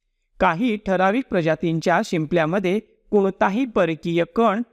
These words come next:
नैसर्गिकरित्या शिंपल्यात शिरला की शिंपले त्याच्या भोवती विशिष्ट प्रकारचा, विशिष्ट प्रकारच्या पदार्थाचे थर टाकतात, त्यापासून मोती तयार होतो. सध्या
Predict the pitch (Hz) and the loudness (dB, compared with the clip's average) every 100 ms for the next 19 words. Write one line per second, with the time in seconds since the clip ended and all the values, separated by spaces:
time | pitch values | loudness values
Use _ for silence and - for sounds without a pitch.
0 | _ 180 170 170 - 240 247 277 247 214 | _ -2 -2 -2 -2 -2 -2 -2 -2 -2
1 | 170 151 - 190 175 214 214 208 - - | 0 -2 -2 -2 -2 2 0 -2 -12 -4
2 | 277 240 165 160 - _ _ 277 220 226 | -2 0 0 0 -4 _ _ 0 2 0
3 | 214 190 190 196 214 165 196 180 165 151 | 0 0 2 0 2 -2 0 -2 -2 -4
4 | 170 196 - _ 175 185 302 240 262 240 | -2 -4 -6 _ -4 0 0 0 -2 -2
5 | - 165 156 - 165 220 - _ _ _ | 0 0 -2 0 0 -2 -4 _ _ _
6 | _ _ _ _ _ _ _ - 175 269 | _ _ _ _ _ _ _ -2 2 2
7 | 247 269 220 185 175 160 196 220 165 156 | 2 2 0 0 -2 -2 -2 -2 0 -2
8 | 147 156 208 226 - 160 156 160 208 202 | -2 -4 -2 -4 -2 0 0 0 -2 -2
9 | - 135 - _ _ _ _ _ - 220 | -2 -4 -6 _ _ _ _ _ 0 2
10 | 247 208 - 202 233 _ - 180 170 170 | 2 -2 -2 -8 -8 _ -6 -4 -4 -2
11 | 208 - 151 139 139 233 - _ - 156 | -4 -2 0 2 2 0 -6 _ -4 0
12 | 175 147 - _ _ _ _ _ _ _ | 2 0 -2 _ _ _ _ _ _ _
13 | _ _ _ _ _ - 202 233 269 202 | _ _ _ _ _ -4 -2 -2 -2 -2